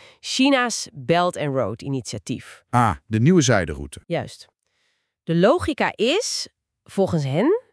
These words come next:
Speaker 1: identiek. China bouwt wereldwijd havens, spoorlijnen, snelwegen. En daarmee creëren ze geen militaire bezetting,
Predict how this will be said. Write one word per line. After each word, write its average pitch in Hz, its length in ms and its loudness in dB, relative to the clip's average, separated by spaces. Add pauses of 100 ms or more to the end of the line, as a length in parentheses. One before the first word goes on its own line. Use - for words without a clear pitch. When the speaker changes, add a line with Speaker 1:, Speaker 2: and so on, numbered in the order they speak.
Speaker 1:
identiek. 190 720 -2 (580)
China 320 460 2
bouwt 190 260 2
wereldwijd 156 920 -2
havens, 190 840 0
spoorlijnen, 233 880 2
snelwegen. 190 840 0 (800)
En 180 180 2
daarmee 214 500 4
creëren 180 480 0
ze 165 120 -2
geen 220 640 0
militaire 170 640 0
bezetting, 226 640 0